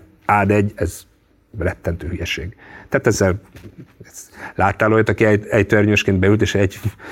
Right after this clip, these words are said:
egy, ö, körnél többet végig tud csinálni?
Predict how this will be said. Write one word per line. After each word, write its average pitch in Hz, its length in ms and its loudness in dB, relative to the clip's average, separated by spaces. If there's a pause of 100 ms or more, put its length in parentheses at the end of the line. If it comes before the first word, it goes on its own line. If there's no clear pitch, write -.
(280)
egy, 104 400 2
ö, 104 360 4 (1800)
körnél 107 440 4
többet 101 340 2
végig 107 220 2
tud 107 140 0
csinálni? 104 420 -6